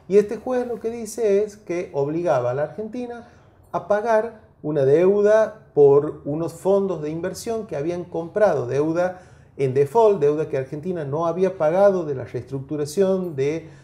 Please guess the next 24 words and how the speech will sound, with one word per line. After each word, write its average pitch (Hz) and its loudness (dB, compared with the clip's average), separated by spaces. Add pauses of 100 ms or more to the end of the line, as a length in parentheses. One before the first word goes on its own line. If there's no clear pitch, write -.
(160)
eh, 117 -4
finales 143 -4
de 175 -8
los 165 -6
noventa, 202 -2 (280)
eh, 143 0
y 185 -2
que 202 2
no 190 0
había 226 -2
entrado 202 0
en 165 -6
la 143 -8
reestructuración 165 -4
del 156 -2
año 165 -2
dos 131 -4
mil 165 -8
cinco 165 -8
y 165 -2
dos 120 -4
mil 123 -8
diez. - -10 (520)
Eh, 131 -6